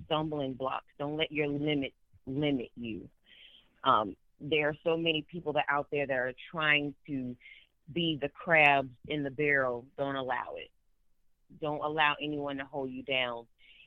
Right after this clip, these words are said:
in a world that's full of love and compassion. There is another side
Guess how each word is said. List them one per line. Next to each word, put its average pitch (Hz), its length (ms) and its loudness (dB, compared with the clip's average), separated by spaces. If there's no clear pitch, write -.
in 143 340 0
a 127 80 0
world 131 500 0
that's 147 180 -8
full 147 220 2
of - 80 0
love 165 680 4
and 143 260 -10
compassion. 143 840 4
There 143 280 0
is 156 200 -2
another 147 420 -2
side 135 240 0